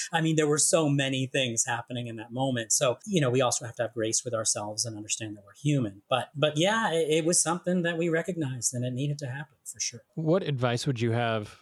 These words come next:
Speaker 2: for anyone that's managing a roster, managing an agency, as far as a way to self-evaluate and look inward and see where you're at as far as serving the overall community within the industry?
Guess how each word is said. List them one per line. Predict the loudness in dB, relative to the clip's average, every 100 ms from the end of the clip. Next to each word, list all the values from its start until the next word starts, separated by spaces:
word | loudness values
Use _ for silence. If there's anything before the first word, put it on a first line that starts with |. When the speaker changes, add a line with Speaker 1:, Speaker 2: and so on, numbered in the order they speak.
| -20
Speaker 2:
for | -6 -2 -2
anyone | -2 -2 0 0 0 0 -4 -6 _ -4
that's | -4 -2
managing | -4 -2 0 0 0 -2 -6 -4
a |
roster, | 0 0 -2 -2 -2 -4 -6
managing | -4 -2 -2 -2
an | -2
agency, | -4 -4 -2 -4 -4 -6 -8 -6
as | -4 -4
far | -2 0 0
as | 0
a | -4
way | -2 -2 -2
to | -4 -4 -2 0 0 -2 -6 _
self-evaluate | -4 -2 -2 -2 -2 0 0 0 -2
and | -4 -4
look | -2 -2 -2 -4 -18 _
inward | -2 0 0 0
and | -4
see | -4 0 0 0 -2 -8 _
where | -12 -4 -2 0 0
you're | 0 -2 -2
at | -2 -4 -4
as | -6
far | -4 -2 -2
as | -4 -8 -14
serving | -10 -4 0 0 2 0 -2 -4 -8 -10
the | -6
overall | -2 -2 0 -2 -2
community | -6 -8 -8 -10
within | -12 -12
the | -14
industry? | -14 -18 -20